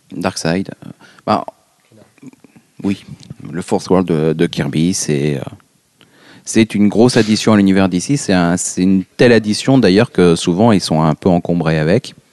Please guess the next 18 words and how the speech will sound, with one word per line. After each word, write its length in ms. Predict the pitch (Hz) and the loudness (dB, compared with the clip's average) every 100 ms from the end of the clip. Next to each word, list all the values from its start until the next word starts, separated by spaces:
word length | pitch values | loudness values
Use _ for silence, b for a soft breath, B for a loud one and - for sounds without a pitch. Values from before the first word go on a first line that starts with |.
| _ _ | _ _
Euh, 520 | 80 78 78 76 67 71 | -8 -6 -6 -6 -8 -6
mais 500 | 95 107 117 123 113 | -2 0 2 2 2
ils 140 | 104 | 2
en 100 | 107 | 0
ont 100 | 110 | 0
gardé, 580 | 107 101 101 107 110 110 | 0 0 0 0 0 2
euh, 380 | 98 87 87 87 b b b b - | 2 2 0 -2 b b b b -2
le 180 | 101 107 | 0 2
côté 340 | 98 - 107 | 0 2 2
le 160 | 98 90 | 2 0
plus 200 | - 87 | -4 -8
sombre 380 | - 98 104 | -4 -2 -2
avec, 340 | 82 76 82 73 | -4 -6 -8 -6
euh, 120 | 69 | -6
Darkseid. 680 | 69 69 - - 65 - - _ _ _ _ B B B B B B B B B B B B B - - | -6 -8 -8 -8 -8 -10 -12 _ _ _ _ B B B B B B B B B B B B B -16 -4
Nous 440 | 104 107 120 147 | 0 4 6 6
nous 220 | 143 120 | 4 2
retrouvons 760 | 110 110 - 123 117 107 110 | 2 -2 -4 -8 -6 -4 -4